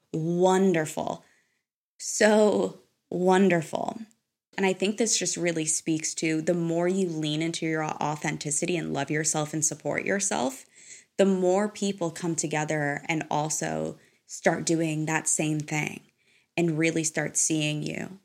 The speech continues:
and valuing you for who you are. So, like, hopping down from my soapbox for a moment, but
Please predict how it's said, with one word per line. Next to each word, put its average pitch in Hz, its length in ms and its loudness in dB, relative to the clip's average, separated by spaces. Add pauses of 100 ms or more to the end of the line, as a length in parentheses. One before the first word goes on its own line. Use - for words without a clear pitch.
(320)
and 170 120 -2
valuing 147 680 -4
you - 160 -8
for - 240 -8
who 147 240 -2
you 151 220 -2
are. - 260 -12 (960)
So, 202 220 6
like, 196 240 8
hopping 180 360 4
down 202 260 8
from 185 200 4
my 160 160 6
soapbox 151 920 2
for 156 160 0
a 151 60 -6
moment, 160 560 0 (600)
but 196 220 8